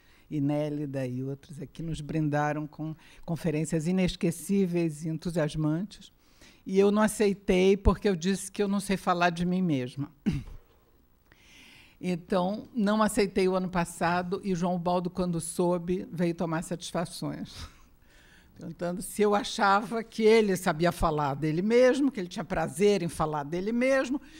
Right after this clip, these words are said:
se eu achava que eu era melhor que ele, porque eu fiquei cheia de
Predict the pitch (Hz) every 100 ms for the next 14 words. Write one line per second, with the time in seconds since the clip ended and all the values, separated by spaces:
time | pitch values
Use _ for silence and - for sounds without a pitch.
0 | - - 226 185 - 143 147 165 165 175
1 | 180 160 170 - 220 202 185 175 185 160
2 | - 185 165 143 - - - - 208 180
3 | 196 - 190 180 - 202 185 165 151 180